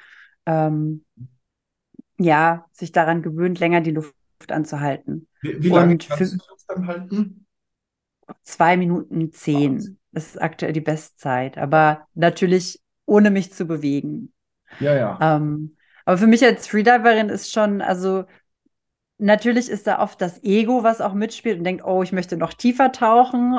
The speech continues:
Speaker 1: Ähm, gleichzeitig ist für mich aber, glaube ich, wenn mich jemand danach fragt, warum, also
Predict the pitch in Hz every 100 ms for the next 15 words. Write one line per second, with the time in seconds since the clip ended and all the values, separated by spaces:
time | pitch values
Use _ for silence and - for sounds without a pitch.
0 | - 185 185 185 185 180 180 _ _ _
1 | 190 196 196 220 190 185 - 175 180 233
2 | 233 196 185 180 175 175 175 185 175 175
3 | 170 160 160 151 151 - 165 170 202 -
4 | _ 165 156 175 185 190 - _ _ 160
5 | 156